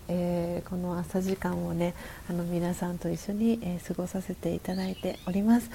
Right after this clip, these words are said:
えー、本当にありがとうございます。えー、そしてポテコさん、え、「あ、私も、えー、木豆の保存方法をおつ-、お尋ねしたかったです」ということで、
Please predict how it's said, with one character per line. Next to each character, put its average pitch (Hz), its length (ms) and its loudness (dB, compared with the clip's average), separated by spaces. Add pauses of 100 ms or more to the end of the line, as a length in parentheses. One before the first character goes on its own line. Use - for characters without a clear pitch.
(280)
え 190 140 4
ー、 180 40 2
本 196 160 2
当 226 120 -2
に 220 100 2
あ 220 80 2
り 233 140 2
が 262 100 2
と 214 180 0
う 202 40 2
ご 190 100 0
ざ 202 140 -2
い 208 80 0
ま 233 220 8
す。 - 120 -10 (800)
え 202 300 8
ー、 190 40 2
そ 214 120 2
し 208 60 -2
て 269 100 6
ポ 294 160 4
テ 302 100 4
コ 269 140 2
さ 214 200 4
ん、 170 120 2 (140)
え、 202 180 2 (220)
「あ、 277 260 4
私 240 340 2
も、 254 280 2 (280)
え 208 120 6
ー、 196 40 2
木 - 140 0
豆 240 240 6
の 233 140 4
保 226 100 4
存 240 260 2
方 233 200 4
法 185 280 4
を 156 160 8
お - 80 0
つ-、 - 240 -6 (160)
お 165 160 4
尋 233 400 2
ね 233 200 6
し 233 160 0
た 233 160 2
か 226 100 0
っ 202 60 -2
た 175 140 -2
で 208 200 6
す」 - 100 -4
と - 80 0
い 180 80 0
う 175 40 -4
こ - 160 -4
と 160 160 0
で、 170 180 6